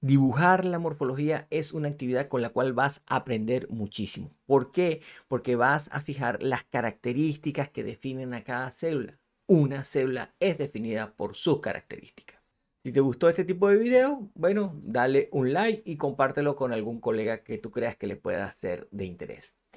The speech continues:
Por acá te dejo otro video de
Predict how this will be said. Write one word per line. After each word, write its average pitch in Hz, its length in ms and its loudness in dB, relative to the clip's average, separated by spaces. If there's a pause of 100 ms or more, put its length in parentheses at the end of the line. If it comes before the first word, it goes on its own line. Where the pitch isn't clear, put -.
(260)
Por 151 140 2
acá 196 200 2
te 185 100 2
dejo 165 360 4
otro 160 260 2
video 147 560 4
de 127 520 -4